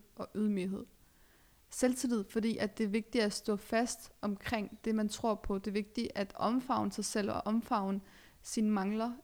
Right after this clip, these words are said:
Øhm, og viljestyrke, fordi at jeg føler ikke rigtigt, man, man når nogle steder uden viljestyrke, fordi det er jo viljestyrken, der, viljestyrke,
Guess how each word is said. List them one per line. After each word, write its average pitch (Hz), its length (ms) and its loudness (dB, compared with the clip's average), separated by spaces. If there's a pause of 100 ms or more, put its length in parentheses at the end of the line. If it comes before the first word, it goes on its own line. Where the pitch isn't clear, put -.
Øhm, 190 460 -2 (520)
og 202 140 2
viljestyrke, 233 520 4
fordi 208 320 0
at 196 160 0 (680)
jeg 208 100 2
føler 226 220 4
ikke 220 220 2
rigtigt, 226 260 0
man, 208 220 2
man 208 100 4
når 233 140 6
nogle 214 320 4
steder 202 280 4
uden 208 280 6
viljestyrke, 214 500 2
fordi 202 260 -2
det 196 100 -2
er 202 40 2
jo 202 60 2
viljestyrken, 220 600 2
der, 196 80 -2 (580)
viljestyrke, 233 800 2